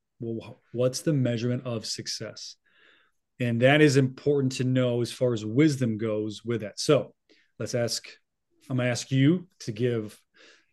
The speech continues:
our listeners some direct wisdom on that, as far as what are ways and concrete, meaning ones that, like,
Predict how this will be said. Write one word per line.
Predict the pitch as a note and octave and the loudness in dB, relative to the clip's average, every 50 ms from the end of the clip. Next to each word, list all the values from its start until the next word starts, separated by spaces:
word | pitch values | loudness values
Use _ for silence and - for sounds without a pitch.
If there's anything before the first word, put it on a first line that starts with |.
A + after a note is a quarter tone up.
| _ _ A#2 | _ _ -10
our | A2+ | -8
listeners | G#2+ A2+ A2 - - B2 A#2+ A#2+ - - | -6 -6 -6 -6 -6 -8 -8 -8 -8 -6
some | - A#2 A2+ A2 A#2 - _ _ _ _ _ - | -6 -6 -6 -6 -8 -14 _ _ _ _ _ -8
direct | - B2 A2 A2 B2 A#2+ A#2 - - | -6 -6 -2 0 0 0 -2 -4 -8
wisdom | A#2 A#2 C3 E3+ F#3+ E3 C3+ C#3+ C3+ A#2+ | -2 4 6 6 6 6 6 2 2 2
on | A2+ G#2+ G2+ G2 G2 | 0 -4 -8 -10 -10
that, | G#2 G#2 A#2 C#3+ - _ _ _ _ _ _ _ _ _ _ | -10 -10 -10 -10 -12 _ _ _ _ _ _ _ _ _ _
as | B2+ A#2+ - - | -6 -6 -6 -4
far | - - B2 A#2+ A#2 A#2 | -2 0 0 0 0 0
as | A2+ G#2 A2 A2 G#2+ G#2+ - _ _ - | -2 -2 -4 -8 -10 -10 -12 _ _ -2
what | B2 C3+ D3 D#3+ | 0 2 4 4
are | E3+ | 4
ways | E3 D3 B2 C3+ C3+ C3 B2+ C3 C3+ B2 - - - - _ _ _ _ _ _ _ _ _ _ _ _ _ _ _ _ _ _ - | 4 4 4 6 6 6 6 4 2 0 -2 -6 -10 -14 _ _ _ _ _ _ _ _ _ _ _ _ _ _ _ _ _ _ -2
and | D3 C#3 C#3 C#3 C3+ C3+ C3+ C3+ B2+ - - - _ _ _ _ _ _ _ _ _ _ _ _ _ _ _ _ _ _ _ _ _ _ _ _ _ _ _ | 0 4 4 6 6 6 4 4 2 0 -6 -12 _ _ _ _ _ _ _ _ _ _ _ _ _ _ _ _ _ _ _ _ _ _ _ _ _ _ _
concrete, | - - - F#3+ F#3+ G3 F#3+ F3+ - - - D#3+ C3+ A2+ - - _ _ _ _ _ _ _ _ _ | -8 -4 0 2 4 4 4 2 0 0 0 2 2 2 0 -6 _ _ _ _ _ _ _ _ _
meaning | - E3 F#3+ F3+ F3+ F3+ F3+ E3+ E3 D#3 | -6 -2 2 4 4 6 6 6 6 6
ones | D3+ E3 F3+ F3+ C#3+ D3 | 6 4 4 4 6 4
that, | D#3+ D3+ D3+ D3+ | 4 4 4 2
like, | C#3+ C3 B2+ - | 2 0 0 -2